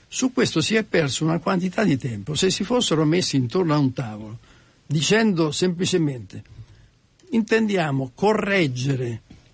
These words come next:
la perfezione di questo meccanismo per cui ogni legge deve andare avanti e dietro", eccetera, avessero detto: "Riteniamo, per, mm, varie ragioni che esistono anche in altri paesi,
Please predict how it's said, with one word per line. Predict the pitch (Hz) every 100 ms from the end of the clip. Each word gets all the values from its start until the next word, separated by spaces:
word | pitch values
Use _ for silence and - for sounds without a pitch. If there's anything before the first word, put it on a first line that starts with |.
| _
la | 165 180
perfezione | 208 180 - 202 - - 220 196 156
di | 131
questo | 135 -
meccanismo | 143 151 165 165 147 139
per | 135
cui | 170 160
ogni | 180 180
legge | 180 185 147 165
deve | 156
andare | 143 147 160 151
avanti | 143 151 131
e | 139
dietro", | 165 190 170
eccetera, | 156 131 - - 107 - - - -
avessero | 180 190 - 180 180
detto: | 208 196 - 170 139 _ -
"Riteniamo, | 160 185 180 196 202 160 143 135
per, | 156 147 -
mm, | 165 143 131 131 127 123 120 127 131
varie | 147 180 160
ragioni | 139 123 135 185 160
che | 135
esistono | 131 170 - 151
anche | 143
in | 160
altri | 143 147
paesi, | 165 156 123 123